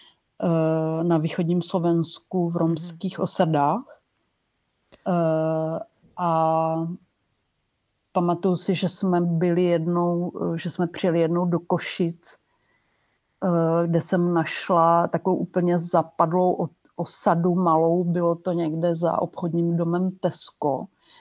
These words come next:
Speaker 1: kam se šlo. Bylo to taky v srpnu, bylo obrovský vedro. Eh, a ta osada byla jenom, to,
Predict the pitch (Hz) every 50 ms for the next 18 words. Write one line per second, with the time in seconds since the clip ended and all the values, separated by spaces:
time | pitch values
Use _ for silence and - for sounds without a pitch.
0 | - - _ _ - - 147 147 151 147 - - 170 151 - - - - 185 160
1 | 160 160 160 170 170 170 - _ _ _ _ _ _ _ _ _ _ _ _ _
2 | _ _ _ _ _ _ _ _ _ _ _ - - - 180 156 165 156 151 147
3 | 180 170 - 151 - - 170 - - - 185 160 - - 170 160 151 151 156 156
4 | 156 156 151 165 156 160 160 165 165 - - - - - 175 170 156 165 156 156
5 | 147 160 156 151 147 156 _ _ _ _ _ _ _ - - _ _ _ _ _
6 | _ _ - 202 175 160 160 156 156 151 151 151 151 160 160 - - - 170 160
7 | 151 - - 170 180 - 185 135 - - - 196 170 165 165 160 160 170 160 165
8 | 160 160 160 160 160 160 170 170 175 170 170 170 170 - - - 170